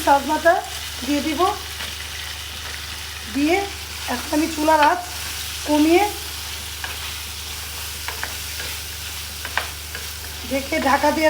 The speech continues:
রাখবো এক মিনিটের থেকে দুই মিনিটের জন্য, কারণ সাজনাটা একটু কষাতে হবে। একটু পানি দিয়ে ঢাকা দিয়ে দিব। ঢাকা দিয়ে আমি দুই মিনিট পরে আসবো ভিউয়ার্স আবার।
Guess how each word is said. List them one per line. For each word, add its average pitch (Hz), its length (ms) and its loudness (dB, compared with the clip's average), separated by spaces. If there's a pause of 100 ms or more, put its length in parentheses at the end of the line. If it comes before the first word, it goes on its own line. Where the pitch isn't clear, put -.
রাখবো 302 260 4 (680)
এক 302 60 2 (100)
মিনিটের 339 440 6
থেকে 349 160 0 (100)
দুই 311 160 4
মিনিটের 330 320 2
জন্য, 339 160 4 (500)
কারণ 302 200 6 (480)
সাজনাটা 320 420 4 (100)
একটু - 200 -2 (420)
কষাতে 311 440 2
হবে। 320 160 4 (100)
একটু - 240 -4 (140)
পানি 302 200 6 (100)
দিয়ে 392 160 6 (1080)
ঢাকা 302 280 4
দিয়ে 277 200 2
দিব। 208 140 -4 (1900)
ঢাকা 262 220 4 (100)
দিয়ে 370 160 6 (1080)
আমি 294 140 4 (120)
দুই 302 120 2 (100)
মিনিট 330 240 4 (160)
পরে 294 180 6 (240)
আসবো 226 240 -2 (100)
ভিউয়ার্স 214 280 -2 (280)
আবার। 214 180 0